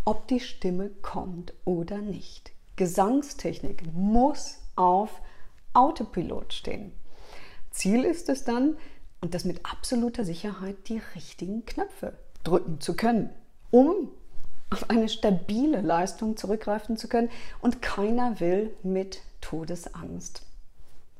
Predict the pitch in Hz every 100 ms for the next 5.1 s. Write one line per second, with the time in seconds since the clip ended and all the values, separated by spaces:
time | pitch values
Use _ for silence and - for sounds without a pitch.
0 | - 170 175 202 - 180 180 170 - -
1 | - - - - - - - - - -
2 | - - - 233 277 294 269 220 247 262
3 | - 220 208 214 - - - - - -
4 | - 165 - - - - - - - -
5 | -